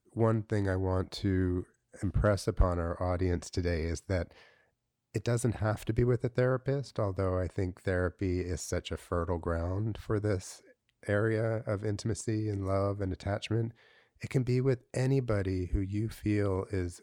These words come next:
emotionally reliable for you, someone who you know can be trusted with your heart, really,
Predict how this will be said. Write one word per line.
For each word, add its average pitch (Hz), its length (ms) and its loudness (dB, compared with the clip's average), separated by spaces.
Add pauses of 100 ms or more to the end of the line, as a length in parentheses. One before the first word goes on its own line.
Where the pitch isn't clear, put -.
emotionally 98 760 0
reliable 85 840 -4
for 80 180 -4
you, 69 280 -6 (640)
someone 110 640 0 (100)
who 95 560 2
you 104 240 0
know 98 640 2 (480)
can 85 560 -2 (320)
be 95 160 -2
trusted - 800 -4 (300)
with 92 200 -2 (500)
your 87 160 -2
heart, 123 460 0
really, 85 460 -4